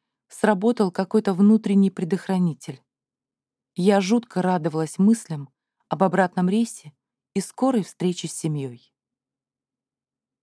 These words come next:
Я умылась холодной водой и увидела сообщение от Карла.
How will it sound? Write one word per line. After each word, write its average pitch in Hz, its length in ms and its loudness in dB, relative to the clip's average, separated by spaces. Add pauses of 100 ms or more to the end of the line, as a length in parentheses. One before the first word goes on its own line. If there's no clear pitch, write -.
Я 180 240 2
умылась 190 440 0
холодной 160 460 -4
водой 160 460 -6 (480)
и 226 80 6
увидела 254 440 4
сообщение 214 640 2
от 190 260 -8
Карла. 156 520 -6